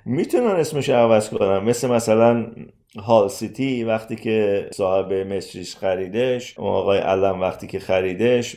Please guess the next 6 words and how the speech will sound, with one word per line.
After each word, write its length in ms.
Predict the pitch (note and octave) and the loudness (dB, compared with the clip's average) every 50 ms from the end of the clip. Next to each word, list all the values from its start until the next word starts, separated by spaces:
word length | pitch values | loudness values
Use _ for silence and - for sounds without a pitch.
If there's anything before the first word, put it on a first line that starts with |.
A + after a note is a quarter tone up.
| - - _ - - A2 | -16 -20 _ -20 -10 -2
گفت 280 | G#2+ A#2 A2+ - - | 0 0 0 0 -2
هال 420 | F#2+ F#2 - G#2+ G#2+ G2+ G2+ F#2 F#2 | -10 -4 2 4 6 6 6 4 0
تایگرز 600 | - - G#2 F#2 F#2 F#2 F#2 G#2+ A2 G2 F2 E2 | 0 2 4 4 4 4 4 4 6 6 4 2
می‌خواد 300 | E2+ E2 D2 E2+ D#2+ D#2 | -2 -6 -4 -4 -2 -2
اسمش 360 | E2 D2 - - D#2+ D#2 - | -4 -6 -6 -10 -12 -10 -8
باشه، 360 | - E2 D2+ C#2+ - - - | -6 -6 -6 -6 -6 -10 -14